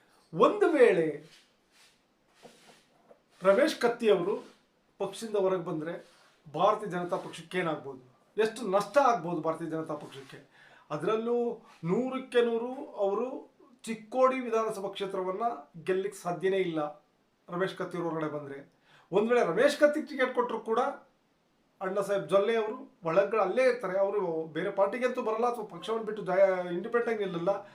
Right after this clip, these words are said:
ಆದ್ರೆ ಅಲ್ಲೇ ನಿಂತು ರಮೇಶ್ ಕತ್ತಿಯನ್ನ ಸೋಲಿಸ್ತಾರೆ.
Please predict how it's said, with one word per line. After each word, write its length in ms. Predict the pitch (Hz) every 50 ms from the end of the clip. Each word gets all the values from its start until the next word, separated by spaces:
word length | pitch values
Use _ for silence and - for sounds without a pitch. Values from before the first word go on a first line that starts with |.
| - - - - - _ _
ಆದ್ರೆ 320 | 175 175 180 175 - 190 196 - - 180
ಅಲ್ಲೇ 320 | 185 226 247 269 269 269 254 240 240
ನಿಂತು 280 | 226 180 - - 254 285 330 - - - _ _ _ _ -
ರಮೇಶ್ 360 | 190 196 202 240 247 233 - - 220
ಕತ್ತಿಯನ್ನ 440 | 202 208 - 202 190 190 190 170 - -
ಸೋಲಿಸ್ತಾರೆ. 560 | 180 180 180 170 170 - - 160 156 165 170